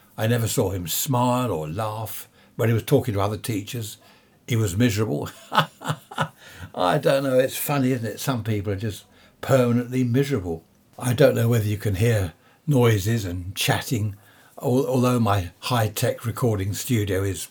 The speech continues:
perfectly soundproofed, you can still hear Trisha. She's down there with her mum, and they just got back from town, so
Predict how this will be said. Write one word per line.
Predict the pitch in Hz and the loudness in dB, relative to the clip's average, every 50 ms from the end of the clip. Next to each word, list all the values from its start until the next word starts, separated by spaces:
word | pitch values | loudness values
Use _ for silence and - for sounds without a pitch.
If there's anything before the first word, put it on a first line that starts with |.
| _ - | _ 0
perfectly | 139 139 131 - - 104 98 87 | 0 0 0 0 -2 -4 -4 -4
soundproofed, | - - 123 104 95 92 90 85 - 104 92 95 - - - - - - - - | 0 0 0 0 0 -4 -6 -6 -4 -4 -4 -6 -8 -12 -20 -20 -20 -20 -20 -6
you | - 147 | -2 0
can | 123 | 0
still | - - 165 139 107 | 2 2 4 4 4
hear | 101 101 98 87 | 4 2 2 0
Trisha. | - - 127 110 - - 101 87 | 0 0 0 0 0 -2 -4 -4
She's | - - 123 101 | -4 -4 -2 0
down | - 143 104 107 104 98 | 2 2 2 2 0 0
there | 107 107 104 98 | 0 0 0 0
with | 104 101 | 0 0
her | 95 101 101 | 0 0 0
mum, | 98 123 117 95 - 90 82 - _ _ _ _ _ _ _ _ | 0 0 -2 -2 -4 -8 -12 -14 _ _ _ _ _ _ _ _
and | - 107 | -4 -4
they | 110 | -2
just | 101 107 104 - | -2 -2 -4 -4
got | - 107 98 98 | -4 -6 -4 -2
back | 113 104 - - | -2 -2 -2 -4
from | - - 101 92 85 | -6 -8 -8 -8 -6
town, | - - 107 90 87 85 90 92 | -2 -2 -2 0 -2 -4 -6 -6
so | 82 - - 98 95 | -6 -4 -4 -2 -4